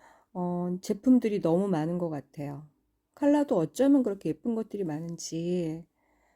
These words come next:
어, 이렇게 가볍고 풍성한 이런 느낌은 겨울에 정말 따뜻해 보이고 겨울만 누릴 수 있는, 어,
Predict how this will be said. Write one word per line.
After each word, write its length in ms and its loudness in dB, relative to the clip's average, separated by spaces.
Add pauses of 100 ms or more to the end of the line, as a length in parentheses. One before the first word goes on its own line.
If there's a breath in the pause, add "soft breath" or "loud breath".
(540)
어, 360 -10
이렇게 340 -6
가볍고 1120 0 (480)
풍성한 840 0 (1600)
이런 600 -2
느낌은 580 0
겨울에 320 -2
정말 300 -4
따뜻해 480 -2
보이고 600 -6
겨울만 640 0
누릴 260 2
수 180 -8
있는, 640 0 (580 soft breath)
어, 240 -8